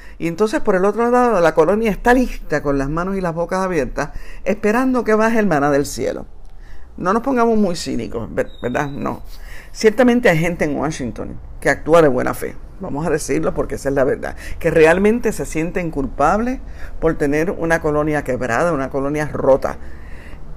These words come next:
Eh, y que realmente no saben cómo meterle el diente a un país que esperaban resuelto a estas alturas. Y no solamente es un revolú, sino que la mayoría de sus habitantes, eh,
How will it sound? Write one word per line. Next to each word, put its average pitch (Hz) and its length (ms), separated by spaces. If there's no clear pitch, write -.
Eh, 180 200
y 214 140
que 214 120
realmente 226 600
no 190 260
saben 185 540
cómo 160 220
meterle 180 400
el 156 120
diente 160 560
a 135 80
un 175 220
país 190 520
que 160 100
esperaban 170 480
resuelto 185 520
a - 20
estas 175 200
alturas. 143 440
Y 160 60
no 175 140
solamente 233 840
es 165 100
un 185 160
revolú, 156 440
sino 156 280
que 156 100
la 143 80
mayoría 151 720
de 156 220
sus 196 200
habitantes, 160 600
eh, 147 300